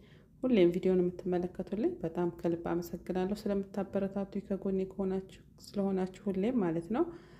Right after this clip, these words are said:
በጣም ከልብ አመሰግናለሁኝ። ደግሞ ረመዳኑ መጪውን ረመዳን ደግሞ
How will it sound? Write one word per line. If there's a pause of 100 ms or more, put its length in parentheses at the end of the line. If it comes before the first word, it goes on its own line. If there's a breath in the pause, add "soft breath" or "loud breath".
(220 loud breath)
በጣም
ከልብ
አመሰግናለሁኝ። (1200 loud breath)
ደግሞ (140)
ረመዳኑ
መጪውን
ረመዳን
ደግሞ